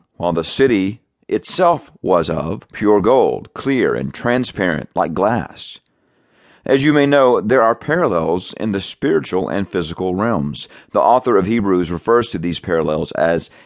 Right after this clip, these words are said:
a copy and shadow of heavenly things.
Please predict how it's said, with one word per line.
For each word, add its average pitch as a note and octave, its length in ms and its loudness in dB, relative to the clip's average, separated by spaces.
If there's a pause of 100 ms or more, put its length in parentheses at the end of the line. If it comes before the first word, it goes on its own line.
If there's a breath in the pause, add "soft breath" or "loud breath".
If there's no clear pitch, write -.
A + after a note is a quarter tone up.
a F#2 140 -4
copy - 640 -2 (140)
and F2+ 180 -4
shadow E2 680 0
of F#2 140 -2
heavenly E2+ 400 -2
things. F#2 600 -8